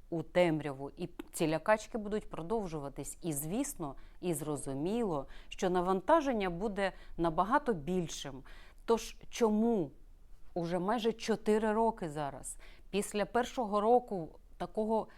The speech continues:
суцільного блекауту, зараз, після Одеси,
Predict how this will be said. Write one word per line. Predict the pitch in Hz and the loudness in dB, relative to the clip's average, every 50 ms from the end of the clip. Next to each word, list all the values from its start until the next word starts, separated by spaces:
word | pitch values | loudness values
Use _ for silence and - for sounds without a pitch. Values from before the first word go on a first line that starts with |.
| - - - - | -18 -18 -14 -12
суцільного | - - - 247 233 240 - - 220 247 254 269 247 220 220 208 | -6 0 2 2 2 2 0 0 2 2 2 2 0 0 0 -2
блекауту, | 180 165 185 175 - - - 156 143 139 131 131 - - 127 - - | -2 0 -2 -2 -2 -2 -2 -2 0 -2 -4 -6 -10 -12 -16 -12 -8
зараз, | - 139 160 185 185 214 220 196 160 - - - - - - - - - - - - | -2 2 4 6 6 6 4 2 0 -2 -6 -8 -12 -16 -20 -20 -18 -18 -20 -12 -2
після | - 214 208 - - 214 185 - - | 0 0 0 2 2 2 2 2 0
Одеси, | 185 175 143 135 165 180 208 220 - - - 151 131 | -2 -2 0 0 0 2 2 0 0 -2 -4 -6 -8